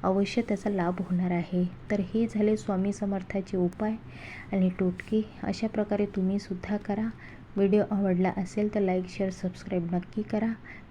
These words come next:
बेल आयकॉन क्लिक करा. श्री स्वामी समर्थ लिहायला विसरू नका. श्री स्वामी समर्थ. जय जय स्वामी समर्थ.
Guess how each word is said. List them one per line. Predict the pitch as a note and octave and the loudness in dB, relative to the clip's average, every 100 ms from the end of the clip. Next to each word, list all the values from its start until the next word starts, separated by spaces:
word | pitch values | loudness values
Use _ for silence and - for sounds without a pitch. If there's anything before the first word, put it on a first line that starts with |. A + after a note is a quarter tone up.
| - | 4
बेल | F#3+ | 6
आयकॉन | F#3 F3+ F#3 | 6 6 4
क्लिक | F#3 G3 G3 | 4 2 -2
करा. | - G#3+ A3 | 0 0 0
श्री | - G#3+ A3 | 0 4 4
स्वामी | - A3 G#3+ | 4 2 2
समर्थ | G#3 G#3 G3+ G3 | 2 0 0 0
लिहायला | G3 G3+ F#3+ F#3 | 0 2 2 2
विसरू | F3+ F3+ - G#3 | 2 2 0 2
नका. | G#3+ G#3 A3 A3+ - - - - | 2 0 -4 -6 -12 -14 -16 -12
श्री | - G#3 G#3+ | 0 6 6
स्वामी | - G#3 G#3+ | 6 4 4
समर्थ. | - G#3+ G#3+ - - A#3 A3 | 2 2 2 0 0 0 2
जय | G3+ | 2
जय | F#3 F#3 | 4 2
स्वामी | F#3 F3+ F3+ | 2 2 2
समर्थ. | F3+ F#3 F3 - - | 0 0 -2 -4 -6